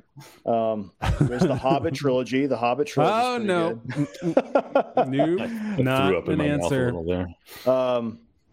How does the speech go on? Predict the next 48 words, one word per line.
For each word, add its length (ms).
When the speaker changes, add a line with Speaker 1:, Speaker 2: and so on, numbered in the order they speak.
Speaker 1:
well, 180
uh, 220
so 160
I, 300
I 40
guess 240
maybe 240
I 100
would 200
pick. 600
What 120
was 120
the 60
premise 340
of 60
this 100
question? 440
That 180
it's 260
like 120
Speaker 2:
You're 200
in 60
the 60
Speaker 1:
you're 60
Speaker 3:
Stuck 80
Speaker 2:
halls 140
of 60
Speaker 3:
forever. 160
Speaker 2:
Mandos. 160
You 60
got, 200
that's 160
the 60
only 180
movies 260
you 60
can 120
watch 320
for 140
all 100
eternity. 340
Speaker 1:
Okay. 300
Um, 300
what 140
about 220
the 80
Cornetto 580
trilogy? 600